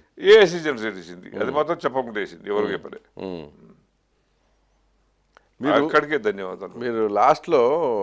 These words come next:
Speaker 2: మంత్రిగా ఉన్నప్పుడు కేసీఆర్తో సవాల్ చేసి
Speaker 1: ఆ, అప్పుడు రాజీనామా ఇస్తేనే కదా ఇప్పుడు ఈ ఆర్టీసీ వచ్చింది.
Speaker 2: అవును.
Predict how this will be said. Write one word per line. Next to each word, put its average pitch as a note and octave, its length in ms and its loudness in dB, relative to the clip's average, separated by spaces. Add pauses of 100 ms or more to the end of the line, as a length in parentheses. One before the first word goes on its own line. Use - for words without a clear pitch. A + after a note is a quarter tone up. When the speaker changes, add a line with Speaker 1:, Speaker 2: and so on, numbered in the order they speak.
(600)
Speaker 2:
మంత్రిగా B2 400 -2
ఉన్నప్పుడు G2 720 -4 (960)
కేసీఆర్తో A#2+ 480 0
సవాల్ G#2 400 2
చేసి C#2+ 400 -10 (640)
Speaker 1:
ఆ, F#3 320 8 (320)
అప్పుడు F3 400 2 (480)
రాజీనామా E3 440 4
ఇస్తేనే G3+ 260 4
కదా G3+ 180 8
ఇప్పుడు G3+ 260 8
ఈ F3+ 320 0
ఆర్టీసీ F#3 760 4
వచ్చింది. E3 600 -2
Speaker 2:
అవును. A#2 300 0